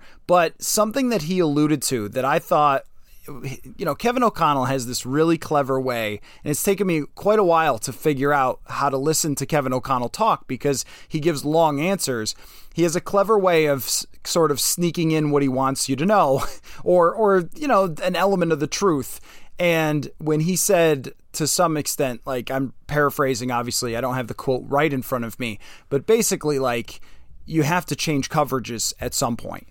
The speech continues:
You have to change up coverages. You cannot just run the same coverage play after play after play after play, was kind of what he insinuated.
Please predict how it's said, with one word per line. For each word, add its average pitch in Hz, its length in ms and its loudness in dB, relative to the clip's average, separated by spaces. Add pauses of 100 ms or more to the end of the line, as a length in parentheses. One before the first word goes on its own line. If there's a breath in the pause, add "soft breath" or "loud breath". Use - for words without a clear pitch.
(140)
You 143 140 2
have 165 420 0
to 139 120 -6
change 135 340 -2
up 117 140 -8
coverages. 117 560 -2 (220 loud breath)
You 156 140 -2
cannot 180 480 0
just 156 300 0
run 143 280 2
the 120 60 -4
same 156 300 0
coverage 123 500 -4
play 147 260 2
after 143 220 0
play 131 280 0
after 123 200 -6
play 123 260 -2
after 117 240 -8
play, 196 420 2 (260 loud breath)
was 156 220 0
kind 185 380 0
of 165 60 0
what 156 140 4
he 139 260 0 (180)
insinuated. 139 960 0